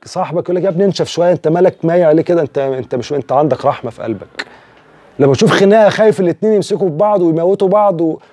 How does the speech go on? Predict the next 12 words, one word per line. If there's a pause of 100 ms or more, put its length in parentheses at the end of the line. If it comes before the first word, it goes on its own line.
(140)
ويقطعوا
هدوم
بعض،
فبتتدخل (380)
رحمة
بالناس
دي
تتأذي، (480)
استم-،
استمر
في
ذلك.